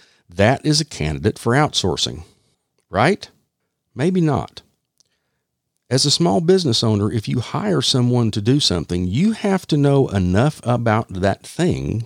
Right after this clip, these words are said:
to tell if they're doing a good job for you or not. That's one of the key ideas that I would give you right here, is that although it's a good idea to hire out things that are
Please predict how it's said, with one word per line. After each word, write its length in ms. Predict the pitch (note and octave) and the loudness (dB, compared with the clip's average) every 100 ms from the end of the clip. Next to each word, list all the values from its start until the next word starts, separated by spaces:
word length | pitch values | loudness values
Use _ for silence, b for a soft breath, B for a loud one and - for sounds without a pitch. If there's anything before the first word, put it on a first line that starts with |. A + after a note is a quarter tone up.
| - | -6
to 100 | B2+ | -6
tell 420 | - C#2+ C#2+ A2 | -2 -2 0 0
if 120 | A#2 | -2
they're 200 | - D2+ | -2 -2
doing 400 | E2 C2+ - F#2 | -2 -4 -2 2
a 40 | A#2 | 2
good 280 | E2 F#2 G2+ | 2 0 2
job 340 | C3 A3+ - | 2 2 0
for 160 | D#2+ C2 | 0 -2
you 140 | A#1+ | -6
or 100 | A#1+ | -8
not. 380 | A#1 - - - - | -8 -10 -14 -20 -6
That's 360 | G2+ D3+ - | 0 0 0
one 200 | C3+ C#3 | 2 2
of 140 | C3 G2+ | 2 -2
the 60 | |
key 360 | - F3 F#3+ F2 | -2 0 2 2
ideas 540 | D#2 C#2+ C#2+ C2+ G2 | 0 -4 -4 -4 -2
that 100 | F#2+ | 0
I 100 | E2+ | 0
would 160 | F2 E2 | -2 -2
give 220 | E2+ D#2 | -4 -2
you 120 | E2+ | -2
right 240 | D#2 E2+ - | -2 -2 -2
here, 300 | C#3 - - b b b b | -4 -4 -6 b b b b
is 220 | b G#2+ G2+ | b 2 2
that 160 | G2+ | 2
although 500 | A#2+ C#3+ C3 A#2+ G#2+ | 2 4 4 4 4
it's 220 | - G2+ | 2 0
a 40 | F2 | 0
good 220 | G#2+ G2+ | 2 2
idea 460 | F2+ D#2 G2+ F#2+ E2+ | 2 0 2 2 0
to 140 | D#2 | -2
hire 360 | F2+ G2+ F2+ F2 | 0 2 2 2
out 220 | E2+ - | 0 -2
things 400 | G2 F#2+ F2+ D#2+ | 0 0 0 -4
that 220 | D2 - _ _ _ - | -6 -8 _ _ _ -2
are 280 | F2 C#2+ | 0 0